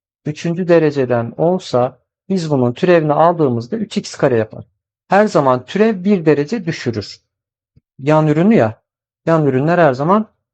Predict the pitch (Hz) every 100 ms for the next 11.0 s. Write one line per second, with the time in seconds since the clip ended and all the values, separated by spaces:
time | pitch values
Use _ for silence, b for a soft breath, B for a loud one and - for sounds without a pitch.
0 | _ _ 151 143 135 135 160 202 160 139
1 | 143 - 170 196 156 127 110 110 110 -
2 | _ _ _ _ _ _ _ _ _ _
3 | _ _ _ _ - 143 165 156 147 170
4 | 165 185 - - - 139 - 139 123 120
5 | 117 113 113 131 175 190 226 185 - 170
6 | 165 151 120 107 117 113 - _ _ _
7 | _ _ _ _ _ _ _ _ _ -
8 | 220 214 180 196 175 131 127 160 156 -
9 | 147 139 - - 170 - - _ _ -
10 | 147 143 151 175 - 135 110 - 117